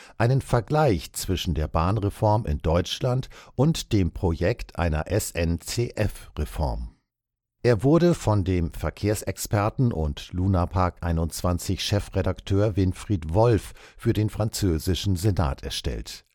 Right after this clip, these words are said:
Wolf war dort am neunundzwanzigsten Mai zweitausendachtzehn im Rahmen einer Anhörung als Sachverständiger geladen. Wolf ist unter anderem aktiv in der Bahnexpertengruppe Bürgerbahn statt Börsenbahn,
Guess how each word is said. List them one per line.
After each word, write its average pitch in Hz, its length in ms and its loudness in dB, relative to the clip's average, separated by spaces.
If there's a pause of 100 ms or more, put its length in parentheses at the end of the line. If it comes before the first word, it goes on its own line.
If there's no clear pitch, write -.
(440)
Wolf 95 420 4
war 82 160 4
dort 90 400 0
am 76 160 0
neunundzwanzigsten 90 960 0
Mai 87 260 2
zweitausendachtzehn 82 1300 -2 (300)
im 92 120 2
Rahmen 98 420 2
einer 76 320 -2
Anhörung 95 600 2
als - 200 -6
Sachverständiger 90 920 0
geladen. 85 640 -2 (380)
Wolf 90 340 2
ist - 300 -4
unter 78 280 -2
anderem 98 400 0
aktiv - 560 -4 (320)
in 107 100 2
der 104 140 4
Bahnexpertengruppe 98 1300 0
Bürgerbahn 98 760 2
statt - 480 -2
Börsenbahn, 87 840 0